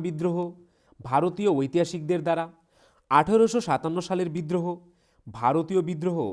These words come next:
এবং প্রথম স্বাধীনতা যুদ্ধ। বিনায়ক দ্বারা, দামোদর সভারকার দ্বারা এই নাম দেওয়া হয়েছিল। সিপাহী বিদ্রোহের কি নাম? স্বাধীনতার যুদ্ধ। লর্ড ক্যানিং বিদ্রোহের সময় ব্রিটিশ ভাইসরয় ছিলেন আঠেরোশো সাতান্ন সালে।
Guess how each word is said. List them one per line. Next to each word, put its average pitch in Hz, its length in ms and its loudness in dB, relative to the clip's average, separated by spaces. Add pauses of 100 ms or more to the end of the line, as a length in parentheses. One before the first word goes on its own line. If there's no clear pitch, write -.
(280)
এবং 131 180 -2 (100)
প্রথম 170 440 0
স্বাধীনতা 135 580 -4
যুদ্ধ। 107 320 -10 (600)
বিনায়ক 156 460 0
দ্বারা, 151 240 0 (400)
দামোদর 156 520 -2
সভারকার 139 440 -2
দ্বারা 139 220 -2 (220)
এই 123 140 -4
নাম 117 260 -4
দেওয়া 120 220 -2
হয়েছিল। 120 360 -6 (400)
সিপাহী 160 400 -4
বিদ্রোহের 143 440 -4
কি 135 140 -12
নাম? 135 180 -6 (140)
স্বাধীনতার 117 640 -8
যুদ্ধ। 98 260 -14 (720)
লর্ড 160 380 2
ক্যানিং 170 400 0 (320)
বিদ্রোহের 190 500 0
সময় 139 320 -4 (200)
ব্রিটিশ 160 440 -8
ভাইসরয় 156 580 -2
ছিলেন 160 220 -4 (340)
আঠেরোশো 143 380 -6
সাতান্ন 113 400 -8
সালে। 123 240 -10